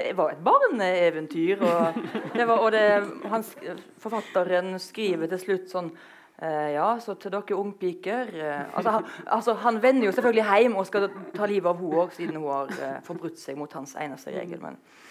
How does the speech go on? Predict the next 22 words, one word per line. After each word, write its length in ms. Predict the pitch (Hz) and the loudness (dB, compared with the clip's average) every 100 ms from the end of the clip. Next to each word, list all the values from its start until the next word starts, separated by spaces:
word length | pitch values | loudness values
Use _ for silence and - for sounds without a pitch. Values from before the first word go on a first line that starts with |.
| - - - - - | -20 -20 -20 -16 -8
eh, 520 | 175 170 170 160 151 - _ - - _ _ - - 185 | -4 -2 -2 -4 -6 -12 _ -20 -20 _ _ -16 -12 -6
moralen 680 | 180 180 180 151 139 139 170 | -4 -2 0 2 2 0 -4
skriver 320 | - 185 151 | -6 -4 -2
han 140 | 160 156 | -4 -6
selv 320 | - 143 143 | -2 -2 0
i 60 | 143 | 0
eventyret, 560 | 139 139 - 151 143 - - _ 160 | -2 -4 -6 -6 -6 -12 -20 _ -16
eh, 260 | 160 156 147 | -12 -10 -10
«Ungpiker, 680 | 151 165 165 156 160 185 208 - | -8 -10 -10 -10 -6 -6 -6 -12
nysgjerrighet 720 | 151 - 151 139 143 185 170 | -14 -12 -12 -12 -10 -10 -10
lønner 360 | 151 151 143 143 | -12 -12 -14 -16
seg 180 | - 180 | -16 -14
sjelden.» 540 | - 160 156 - - - - - | -10 -10 -10 -14 -18 -18 -18 -2
<laughs> 1000 | 185 190 135 - 220 - - - - - | 2 2 0 -2 -2 -2 -6 -8 -8 -4
Som 140 | 208 208 | -2 0
er, 140 | 190 185 180 - 339 - | 0 -2 -12 -12 -12 -8
ja, 460 | 370 359 262 247 247 | 0 2 2 2 -2
det 100 | 220 | -2
var 140 | 240 | -2
det 140 | 214 156 | 0 -2
du 60 | 175 | 0
ville 280 | 175 175 | 0 2